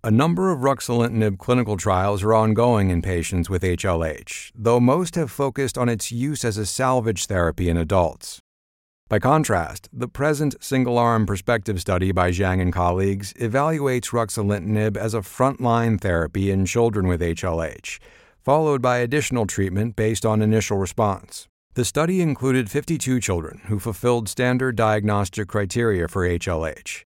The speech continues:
The median age was three point seven years, and the median time from onset to H L H diagnosis was nineteen days. None had received prior chemotherapy, though about one-third were receiving corticosteroids at the time of screening.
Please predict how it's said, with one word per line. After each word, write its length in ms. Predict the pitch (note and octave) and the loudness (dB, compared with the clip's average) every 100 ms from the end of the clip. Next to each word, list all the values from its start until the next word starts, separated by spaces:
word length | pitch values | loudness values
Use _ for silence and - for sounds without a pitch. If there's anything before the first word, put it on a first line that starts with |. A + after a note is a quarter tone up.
| _ | _
The 100 | A#2 | 0
median 420 | A#2 B2 D#3 C#3+ A#2+ | 2 2 2 0 2
age 360 | A#2 A2 F2 | 2 2 0
was 160 | F#2 F2+ | -2 -4
three 200 | - A#2 | -2 -2
point 300 | G#2+ G#2 F#2+ | 0 2 2
seven 300 | G#2 F#2 F2+ | 0 2 4
years, 580 | F#2+ E2+ - - - - | 4 2 -4 -12 -14 -6
and 160 | A#2 G#2+ | 0 2
the 40 | |
median 400 | A2+ B2 A#2 G#2+ | 4 2 2 2
time 400 | G2 B2 B2+ F#2+ | 2 2 2 2
from 160 | F#2+ G#2+ | 2 4
onset 560 | A#2 B2 A#2 A2+ A2+ - | 4 4 2 0 -2 -2
to 180 | G#2 | 2
H 180 | G#2+ G#2 | 2 2
L 160 | G#2+ G#2 | 0 2
H 220 | G#2 G2 | 0 0
diagnosis 840 | A2 G2 G2 A#2+ A#2 - - - | 0 0 2 2 0 -4 -12 -8
was 160 | A2 F#2+ | -2 0
nineteen 500 | G2+ G#2 F#2 G2+ F2+ | 2 2 0 2 2
days. 540 | F2 E2 - - - - _ _ | 2 0 -6 -14 -18 -18 _ _
None 380 | G#2+ B2+ F3+ F3+ | 0 2 4 2
had 160 | D3+ C3+ | 2 0
received 560 | B2+ - B2+ B2 G#2+ | -2 0 0 -2 -6
prior 420 | - A#2 A#2+ A#2 | -2 2 4 4
chemotherapy, 1000 | G#2 G#2+ G2 F#2+ - F#2+ F2 E2+ F2+ E2+ - | 2 2 2 2 0 -2 -2 -4 -10 -14 -18
though 300 | - G#2+ A#2 | -4 2 4
about 280 | A#2+ B2 A#2+ | 4 2 2
one-third 640 | A#2+ C#3 C#3 B2 C#3+ C3+ A#2 | 2 2 2 0 2 2 0
were 140 | A2+ | 0
receiving 580 | A2 G2+ A#2 G#2+ G#2+ G2+ | -2 -2 -2 0 2 0
corticosteroids 1160 | - A#2+ A2+ G#2 F#2+ - A#2+ A2+ F2+ E2+ E2+ | 0 0 0 0 -2 0 2 2 2 0 -2
at 80 | G2 | -6
the 80 | G2+ | -4
time 340 | G2 G#2 G2 | 0 0 2
of 80 | F2 | 0
screening. 520 | - G2+ F#2 D#2 - | -2 0 0 -2 -8